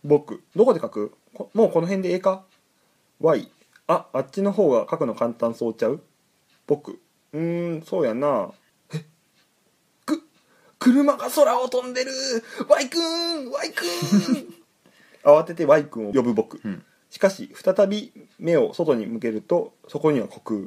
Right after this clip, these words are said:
Speaker 1: すなわち虚空。
Speaker 2: <laughs> なんやこれ。
Speaker 1: 僕はさ-、今さっき見た光景を必死に歌いました。
Speaker 2: うん。
Speaker 1: すると、続々と人が集まり始め、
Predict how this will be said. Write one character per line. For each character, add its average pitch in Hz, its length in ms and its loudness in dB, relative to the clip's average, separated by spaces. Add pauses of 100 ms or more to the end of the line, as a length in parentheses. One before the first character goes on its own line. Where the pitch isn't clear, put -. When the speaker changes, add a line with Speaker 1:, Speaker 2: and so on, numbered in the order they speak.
(420)
Speaker 1:
す - 140 -10
な 143 80 2
わ 107 140 -2
ち - 140 -18
虚 - 120 -16
空。 - 180 -18 (840)
Speaker 2:
<laughs> - 20 -
な 107 160 -12
ん 185 40 -8
や 113 80 -8
こ - 100 -16
れ。 - 60 -16 (760)
Speaker 1:
僕 220 200 2
は - 120 4
さ-、 - 140 -4
今 208 180 2
さ 196 80 0
っ 175 100 -2
き 139 80 -6
見 127 140 -2
た 120 180 -2
光 127 220 -4
景 127 80 -2
を 117 60 0
必 123 120 -10
死 - 80 -6
に 175 60 -2
歌 160 180 -2
い 143 60 -2
ま 131 100 -6
し - 60 -18
た。 - 200 -6
Speaker 2:
う 107 40 -12
ん。 98 160 -12
Speaker 1:
す - 100 -6
る 214 120 0
と、 208 320 -2
続 147 200 0
々 180 160 -2
と - 120 -8
人 170 200 0
が 147 160 4
集 156 60 -8
ま 151 120 -4
り 139 60 -4
始 131 220 -4
め、 123 240 -6